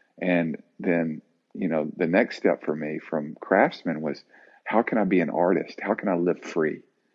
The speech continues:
How can I paint a picture of, of my life in a way that,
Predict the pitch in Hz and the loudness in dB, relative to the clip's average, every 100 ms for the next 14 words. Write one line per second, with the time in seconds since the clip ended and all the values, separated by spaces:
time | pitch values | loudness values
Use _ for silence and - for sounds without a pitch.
0 | _ _ - 110 123 95 - 95 90 - | _ _ 2 2 4 0 2 2 2 2
1 | 92 82 - 82 76 - - - 78 76 | 0 2 0 0 0 -6 -14 -4 -2 0
2 | 71 _ _ _ - _ 87 85 85 98 | -4 _ _ _ -20 _ 2 4 6 6
3 | 95 - 82 80 80 78 76 78 71 | 4 0 0 2 4 4 2 0 -2